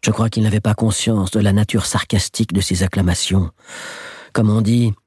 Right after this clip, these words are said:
il n'était pas l'ampoule la plus brillante du lustre,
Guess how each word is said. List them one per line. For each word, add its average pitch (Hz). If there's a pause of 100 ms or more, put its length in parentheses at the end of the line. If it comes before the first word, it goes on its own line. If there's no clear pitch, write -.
(580)
il 123
n'était 120
pas 113
l'ampoule 139
la 120
plus 131
brillante 123
du 120
lustre, 123